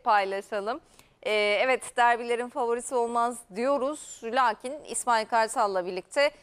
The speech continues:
e, bir galibiyet serisi yakaladı, e, Fenerbahçe ve dün özellikle sizin de belirttiğiniz gibi Konyaspor'un,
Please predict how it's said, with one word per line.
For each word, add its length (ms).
e, 200
bir 160
galibiyet 560
serisi 460
yakaladı, 600
e, 180
Fenerbahçe 920
ve 240
dün 140
özellikle 600
sizin 400
de 120
belirttiğiniz 640
gibi 220
Konyaspor'un, 800